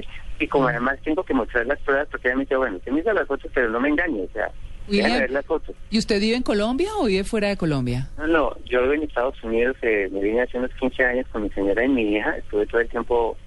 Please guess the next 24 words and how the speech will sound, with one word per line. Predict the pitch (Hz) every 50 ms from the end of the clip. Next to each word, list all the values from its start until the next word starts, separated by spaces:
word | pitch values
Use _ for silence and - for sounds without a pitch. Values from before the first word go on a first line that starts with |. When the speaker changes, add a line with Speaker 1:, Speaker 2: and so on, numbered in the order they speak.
| -
Speaker 1:
a-, | - 131 - - 104
anteriormente | 95 - - 98 101 101 104 - 127 131
trabajando | - 117 98 98 95 92 117
en | 123
Colombia, | - 104 90 101 117 139 123 104 -
pues | - 92 - -
hice | - - 117 113
medios, | 113 113 110 113 113 117 135 147 - - - - - -
Speaker 2:
Sí. | 165 156 143 139 139 170 180
Speaker 1:
trabajé | - 101 95 - 208
en | 113 -
prensa, | - - 127 131 139 143 - - 175 185 - - - - - - - - - -
y | - 110 104
me | 110 107
vine | 107 117 123 135 147
acá | 147 - 160 156 -
porque | - 160 - - - - -
como | 113 104 - -
siempre | - 139 135 135 - 156
lo | 170 151
femenino | - 135 117 110 110 117 131 139
me | 143
apasionó | 131 - 110 - - 101 98 107 107
tanto, | - 135 131 131 139 - 151 156